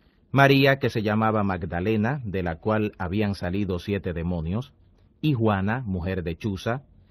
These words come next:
procurador de Herodes, y Susana, y otras muchachas que le servían de sus haciendas. Y como se juntó una grande compañía, y los que estaban en cada ciudad vinieron a él,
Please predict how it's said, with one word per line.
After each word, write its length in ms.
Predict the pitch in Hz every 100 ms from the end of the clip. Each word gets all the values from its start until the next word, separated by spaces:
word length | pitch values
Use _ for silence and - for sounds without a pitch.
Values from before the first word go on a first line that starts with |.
| _ _
procurador 640 | 131 135 139 131 127 151 147
de 160 | 147
Herodes, 540 | 135 85 82 101 - _ _ _
y 140 | 165 151
Susana, 640 | 180 - 95 90 95 110 _ - -
y 140 | 95
otras 320 | 120 - 131 131
muchachas 680 | 139 135 90 95 92 - _ _ _ -
que 100 | 160
le 140 | 165
servían 560 | 165 151 107 101 101 95
de 80 | 95
sus 200 | 95 101
haciendas. 600 | 92 98 80 71 71 _ _ _ _ _ _ _ _ _ _ _ _ _ _
Y 140 | 147
como 240 | 143 170 165
se 120 | 160
juntó 360 | 151 156 208
una 240 | 208 165 113
grande 440 | 120 139 131 107
compañía, 760 | 131 123 101 90 95 98 92 90 _ _ _ -
y 60 | 117
los 160 | 120
que 80 | -
estaban 400 | 110 131 127 113
en 140 | 98
cada 320 | 90 120 110 104
ciudad 340 | 98 95 104
vinieron 560 | 92 87 95 104 92 82
a 140 | 92
él, 240 | 98 101